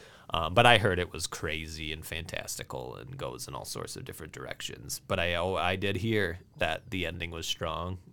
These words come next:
and so I was anticipating that. And it, it, they kinda even fake you out with that a little bit, where he goes through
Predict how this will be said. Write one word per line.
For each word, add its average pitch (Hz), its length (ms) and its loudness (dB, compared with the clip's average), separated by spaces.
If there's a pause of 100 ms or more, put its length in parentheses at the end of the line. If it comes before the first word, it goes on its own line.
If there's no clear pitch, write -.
and 90 140 -4
so 92 140 -6
I 87 100 -2
was 87 280 -6
anticipating 87 600 -6
that. 85 200 0
And 92 120 0
it, 92 220 2
it, 117 180 -2
they 110 100 4
kinda 139 240 4
even 95 180 0
fake 110 260 4
you 113 100 8
out 113 80 6
with 92 140 2
that 120 180 6
a 120 40 6
little 95 220 0
bit, - 200 -4
where 95 140 -2
he 92 120 -2
goes 95 360 0
through 95 540 0